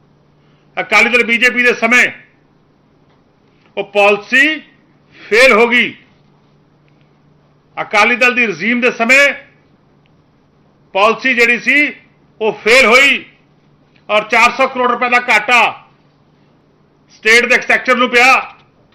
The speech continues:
ਸਟੇਟ ਦੇ ਖਜ਼ਾਨੇ ਨੂੰ ਪਿਆ, ਸਟੇਟ ਦੇ ਲੋਕਾਂ ਨੂੰ ਪਿਆ। ਅੱਜ ਵੀ ਉਹ ਬਕਾਏ ਜਿਹੜੇ ਨੇ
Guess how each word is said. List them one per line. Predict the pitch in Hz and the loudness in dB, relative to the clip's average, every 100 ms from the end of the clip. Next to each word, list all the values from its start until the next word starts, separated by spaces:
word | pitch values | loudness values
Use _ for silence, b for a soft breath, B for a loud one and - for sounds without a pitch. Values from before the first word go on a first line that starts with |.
| _ _ _ _ _ _ _ _ _ _ _ _ _ _ _ | _ _ _ _ _ _ _ _ _ _ _ _ _ _ _
ਸਟੇਟ | - 233 233 | -4 0 0
ਦੇ | 247 | 0
ਖਜ਼ਾਨੇ | 233 214 220 233 254 | -2 0 0 2 0
ਨੂੰ | 254 | 0
ਪਿਆ, | 247 247 247 226 - _ _ _ _ _ _ _ _ | 0 2 2 0 -6 _ _ _ _ _ _ _ _
ਸਟੇਟ | - 233 240 | -2 0 2
ਦੇ | 247 | 0
ਲੋਕਾਂ | 233 226 247 247 | -2 -2 0 0
ਨੂੰ | 247 | 0
ਪਿਆ। | 240 247 240 196 - _ _ _ _ _ | 0 2 0 -2 -10 _ _ _ _ _
ਅੱਜ | - 214 196 226 | -4 -2 -2 -8
ਵੀ | 240 247 | -8 -4
ਉਹ | 240 | -2
ਬਕਾਏ | 156 160 185 202 233 | -4 -6 0 2 2
ਜਿਹੜੇ | 202 190 190 | 2 0 -2
ਨੇ | 180 240 240 | -2 -2 -4